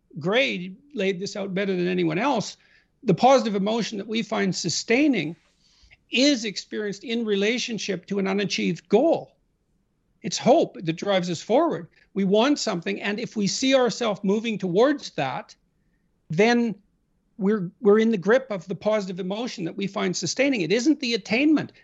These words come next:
Attainment is satiating. Attainment shuts down the system that has been striving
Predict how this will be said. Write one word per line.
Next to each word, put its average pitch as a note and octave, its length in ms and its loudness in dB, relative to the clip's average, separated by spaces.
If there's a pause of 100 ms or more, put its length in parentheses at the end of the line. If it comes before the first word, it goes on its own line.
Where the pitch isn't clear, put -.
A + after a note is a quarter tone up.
Attainment C#4+ 540 2
is F#3 140 -2
satiating. A3+ 840 -2 (400)
Attainment C4+ 480 2
shuts - 480 -4
down A3+ 400 -6
the G3 80 -4
system F3+ 560 -4 (400)
that F#3 300 0 (420)
has G#3+ 200 2
been G3+ 220 0
striving G3+ 680 -2